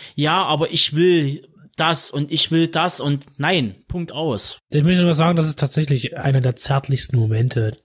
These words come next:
Speaker 2: der ganzen Serie war, wo dann Tyrion am Ende nochmal Wahres berührt mit der Hand, äh, bevor er in Flammen aufgeht. Das ist das, was du gemeint hattest, ja.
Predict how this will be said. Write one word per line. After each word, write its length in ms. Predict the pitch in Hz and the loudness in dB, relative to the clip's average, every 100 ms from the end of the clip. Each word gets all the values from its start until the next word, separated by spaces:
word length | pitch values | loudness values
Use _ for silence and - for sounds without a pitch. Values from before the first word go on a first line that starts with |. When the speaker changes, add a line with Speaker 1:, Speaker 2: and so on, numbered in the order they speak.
| - | -4
Speaker 2:
der 140 | 131 123 | -2 2
ganzen 320 | 131 135 139 | 0 2 2
Serie 420 | 131 135 131 120 | 2 2 2 2
war, 200 | 113 113 | 2 2
wo 100 | 117 | 2
dann 220 | 117 117 | 2 0
Tyrion 420 | - 139 131 123 | 2 4 4 2
am 100 | 127 | 0
Ende 220 | 127 123 123 | 2 2 2
nochmal 340 | 120 120 117 | 2 2 0
Wahres 640 | 107 113 120 - - - - | 0 0 0 0 -2 -6 -2
berührt 520 | 135 147 156 135 - | 2 4 4 2 -2
mit 100 | 131 | -4
der 180 | 127 - | -4 0
Hand, 360 | 139 131 - - | 2 2 -2 0
äh, 200 | 120 113 | 2 2
bevor 380 | 110 - 143 127 | 0 0 0 2
er 220 | 127 117 - - - - - - - - _ - | 0 -2 -6 -12 -10 -8 -8 -10 -14 -18 _ 2
in 160 | 135 | 2
Flammen 500 | 120 - 123 127 117 | 2 0 2 4 2
aufgeht. 680 | 101 113 - 110 101 107 - - - - | 2 0 -2 -2 -2 -2 -4 -6 -14 -2
Das 220 | - - | 0 2
ist 140 | 127 127 | 2 2
das, 160 | - | 2
was 100 | 127 | 0
du 120 | - | 0
gemeint 360 | 120 120 123 135 | 0 2 2 2
hattest, 400 | 110 104 - - | 2 2 0 0
ja. 220 | 104 110 | 0 0